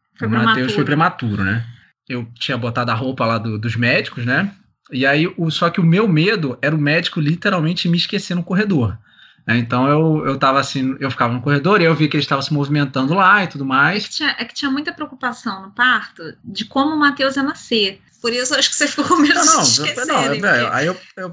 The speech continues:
Speaker 2: eu, porque eu tava lá com a roupa, aí eu vi o pessoal se mexendo lá, e aí eu já tinha, você lava a mão, né, e aí você fica, você fica parado, né, igual um dois de pau, né, com aquelas mãos pra cima, e, e nada de ninguém me chamar, né. Aí, aí eu, aí eu,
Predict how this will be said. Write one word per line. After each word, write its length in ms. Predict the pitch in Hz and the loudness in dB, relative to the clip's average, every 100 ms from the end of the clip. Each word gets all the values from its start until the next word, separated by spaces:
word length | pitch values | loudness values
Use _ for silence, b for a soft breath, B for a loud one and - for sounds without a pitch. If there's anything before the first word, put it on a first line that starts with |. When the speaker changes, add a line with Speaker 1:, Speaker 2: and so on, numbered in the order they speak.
| 175 | -8
Speaker 2:
eu, 60 | 175 | -8
porque 140 | - | -8
eu 60 | 185 | -6
tava 200 | 175 151 | -4 -4
lá 80 | 151 | -4
com 80 | 180 | -6
a 40 | |
roupa, 340 | 165 208 226 151 | -6 -6 -6 -8
aí 60 | |
eu 80 | 170 | -8
vi 100 | 160 | -8
o 40 | 165 | -10
pessoal 260 | 151 151 | -12 -10
se 100 | 143 151 | -8 -8
mexendo 400 | 139 143 143 147 | -8 -8 -8 -4
lá, 240 | 147 208 | -4 -4
e 80 | 135 | -4
aí 120 | 117 | -6
eu 60 | 123 | -8
já 120 | 123 | -8
tinha, 320 | 135 127 107 | -8 -8 -8
você 120 | - | -6
lava 220 | 120 123 135 | -4 -4 -4
a 40 | |
mão, 260 | 131 165 196 | -4 -4 -2
né, 160 | 139 | -4
e 80 | 127 | -4
aí 160 | 123 123 | -4 -4
você 160 | - | -6
fica, 580 | 123 127 120 113 98 92 - _ _ _ | -8 -10 -6 -6 -6 -8 -16 _ _ _
você 140 | - - | -20 -8
fica 220 | 123 123 | -4 -2
parado, 460 | - 127 143 147 135 | 2 4 4 2 -2
né, 100 | 123 | -4
igual 220 | 117 131 | -2 -2
um 340 | 120 104 101 104 - | -2 -4 -6 -10 -10
dois 240 | 123 127 120 | -4 0 0
de 60 | |
pau, 320 | 117 131 143 165 | 2 2 2 0
né, 100 | 131 | -4
com 80 | |
aquelas 240 | - 120 120 | -4 -2 -2
mãos 120 | 123 | -2
pra 140 | 131 | -2
cima, 380 | 127 139 151 208 | -4 -2 0 0
e, 200 | 190 170 - | 0 -2 0
e 80 | 175 | 2
nada 240 | 156 175 | 4 2
de 60 | 180 | 0
ninguém 180 | 185 | -2
me 60 | 190 | -2
chamar, 360 | - 226 127 110 | -2 0 0 0
né. 160 | 117 b b b b b b - | -4 b b b b b b -4
Aí, 180 | 147 151 | 2 4
aí 160 | 160 170 | 4 2
eu, 320 | 208 226 240 | 2 0 -4
aí 160 | 175 170 | 0 2
eu, 260 | 196 196 | 0 -2